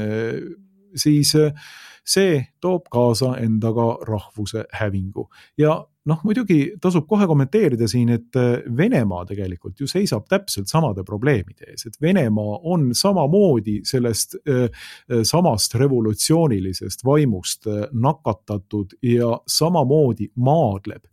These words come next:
nende samade probleemide kütkeis. Äh, o-, olgu siis näiteks ka, äh, rahva taastootmine, perekonnakesksus ja nii edasi, need, need probleemid seal selle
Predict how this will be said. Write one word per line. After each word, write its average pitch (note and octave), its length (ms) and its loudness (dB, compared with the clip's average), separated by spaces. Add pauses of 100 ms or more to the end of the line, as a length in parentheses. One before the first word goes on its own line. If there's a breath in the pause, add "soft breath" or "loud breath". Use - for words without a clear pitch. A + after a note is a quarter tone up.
(120)
nende A#2 420 0 (300 loud breath)
samade C3+ 720 0
probleemide A2+ 880 0 (180)
kütkeis. - 580 -2 (320 loud breath)
Äh, A#2+ 360 -2 (300)
o-, F#3 260 -2
olgu C3 220 2
siis A#2 240 -2
näiteks A2+ 460 -2
ka, A#2+ 140 -2 (200)
äh, A#2 260 0 (160)
rahva A#2+ 380 -2
taastootmine, A#2 1080 0
perekonnakesksus A2+ 1080 -2
ja A#2 80 -2
nii B2+ 120 2
edasi, A#2+ 300 -4
need, C3+ 180 -8
need D#3 180 -2
probleemid A#2 600 0
seal - 440 0 (380 loud breath)
selle B2 420 2